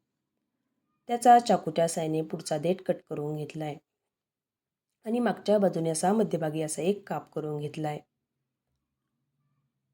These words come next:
आता ते मी मिठाच्या पाण्यामध्ये बुडवून ठेवलंय. अशाच पद्धतीने मी तुम्हाला दुसरं वांग कट करून दाखवते.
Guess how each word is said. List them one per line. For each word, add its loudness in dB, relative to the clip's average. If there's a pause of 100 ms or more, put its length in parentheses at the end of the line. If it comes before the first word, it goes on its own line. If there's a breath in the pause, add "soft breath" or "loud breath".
(160)
आता 0
ते 2
मी 2
मिठाच्या 0
पाण्यामध्ये 0
बुडवून 2
ठेवलंय. -4 (1800 loud breath)
अशाच -6
पद्धतीने -2
मी 4
तुम्हाला 0
दुसरं -4
वांग -2
कट -6
करून -4
दाखवते. -6